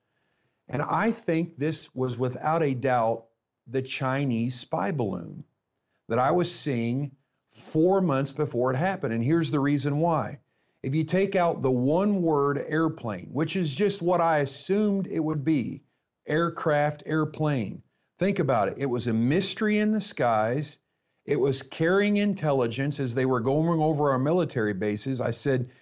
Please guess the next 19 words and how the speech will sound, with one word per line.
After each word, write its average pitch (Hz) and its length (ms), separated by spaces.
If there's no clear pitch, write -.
"Carrying 147 360
significant 135 580
information." 135 840
It 139 100
will 151 140
be 131 160
missing 208 680
and 143 220
then 135 180
appear 190 540
and 151 300
reappear, 123 840
disappear 180 680
and 156 220
reappear. 139 480
And 139 180
it 123 160
did 175 260
that. 104 460